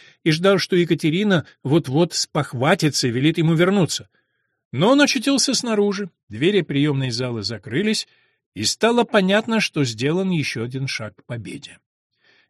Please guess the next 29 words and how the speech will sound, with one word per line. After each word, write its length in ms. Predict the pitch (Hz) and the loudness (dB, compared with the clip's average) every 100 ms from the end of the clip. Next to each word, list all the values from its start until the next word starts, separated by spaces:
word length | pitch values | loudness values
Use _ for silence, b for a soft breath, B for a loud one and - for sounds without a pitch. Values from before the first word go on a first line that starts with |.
| - | -8
Вместе 580 | 127 165 - 156 143 123 | 0 0 2 2 0 0
с 140 | - | -2
Лешароном 720 | 139 127 147 156 165 147 113 | -2 -2 -2 0 0 0 -4
Пьер 360 | - 139 135 - _ | -4 -4 -4 -6 _
прошёл 400 | 131 139 135 113 | -4 -4 -2 -4
через 300 | - 117 107 | -4 -6 -6
гардеробную 680 | 117 110 120 185 190 196 190 b b - | -6 -4 0 0 2 0 -2 b b -6
и 100 | 156 | -4
сторожевую 800 | - 156 131 127 110 107 104 - _ | -2 -2 -2 -2 -2 -4 -6 -12 _
и 120 | - 101 | -2 -2
спустился 600 | - 135 - 127 - 117 | -2 -6 -4 -6 -6 -8
по 120 | 110 | -10
лестнице. 520 | 95 - 165 - - _ _ _ _ _ _ _ _ | -12 -14 -18 -20 -20 _ _ _ _ _ _ _ _
Выйдя 300 | 120 165 151 | 0 2 2
во 100 | 151 | 0
двор, 240 | 151 175 | 0 -2
где 200 | 117 110 | -2 -6
их 100 | 110 | -8
поджидал 380 | - 110 120 127 | -8 -6 -4 -4
Берон 260 | 117 127 120 | -2 -4 -4
с 100 | - | -4
лошадьми, 460 | 120 120 127 190 - _ _ | -6 -4 -2 -2 -4 _ _
они 220 | 143 185 | -2 0
увидели, 360 | 180 190 185 175 | 0 -2 0 -2
что 200 | - 147 | -2 -4
на 140 | 135 | -2
улице 360 | 127 156 160 156 | -2 -4 -4 -6
окончательно 640 | 139 101 - 107 110 110 | -6 -8 -10 -12 -10 -10
стемнело. 520 | - 101 92 73 80 | -10 -10 -14 -16 -20